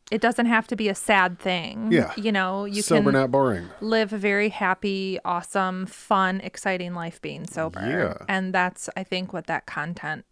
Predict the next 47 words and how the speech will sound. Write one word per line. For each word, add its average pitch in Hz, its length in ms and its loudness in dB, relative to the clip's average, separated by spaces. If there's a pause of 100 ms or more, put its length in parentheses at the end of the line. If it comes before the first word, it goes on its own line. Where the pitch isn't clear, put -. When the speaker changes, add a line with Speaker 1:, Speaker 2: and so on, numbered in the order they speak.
(100)
Speaker 1:
delivers 175 460 -4
for - 100 -10
people. - 320 -10
It's - 160 -12
really 180 200 -8
great. - 380 -12 (180)
Speaker 2:
Yeah. 117 160 -6 (180)
And 107 160 -2
I, 113 320 2
I 113 60 4
don't 113 180 4
know 107 380 4
what 101 240 2
I 98 80 2
can 95 160 -6
say, 104 260 -2
so 101 200 -2
I'll 95 120 0
just 95 180 -6
say, 98 140 -2
like, 90 200 -4
that's 92 340 -4
turned 92 320 -8
into 87 680 -8 (240)
very 98 280 -2
big 87 240 -8
things 104 440 -6
for 82 600 -8 (280)
Speaker 1:
Mm-hmm. 196 200 -4
Speaker 2:
my - 80 -8
f-, - 320 -16 (240)
that 90 160 -6
have 87 160 -6
already 98 260 0
happened, 104 440 -2
plus - 280 -8
my 80 140 -8
future, 107 500 -6 (500)
uh, 85 220 -6
involvement 92 500 -2
with 95 120 -8
them. 98 260 -4
So 82 360 -6 (580)
that 113 200 2
was 104 140 -4
really 101 260 -2
cool. 98 540 -2